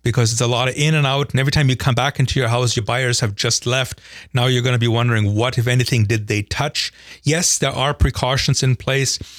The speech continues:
Uh, yes, we can tell buyers to, uh, sanitize their hands and wear masks.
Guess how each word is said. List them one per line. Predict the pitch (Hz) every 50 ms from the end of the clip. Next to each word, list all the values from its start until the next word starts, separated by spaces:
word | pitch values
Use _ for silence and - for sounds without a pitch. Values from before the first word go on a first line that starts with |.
| - - -
Uh, | - 113 107 104 110 110
yes, | 110 123 135 135 - - - 127
we | 123 123
can | - 131 120
tell | - 135 131 127
buyers | 117 110 120 123 127 127 127 117 - -
to, | - 135 120 117 113
uh, | 107
sanitize | 107 - - 131 127 131 123 - 127 120 117 -
their | 123 113
hands | 117 113 113 110 107
and | 107 107 107
wear | 110 110 107 107
masks. | 107 107 110 120 117 - - - -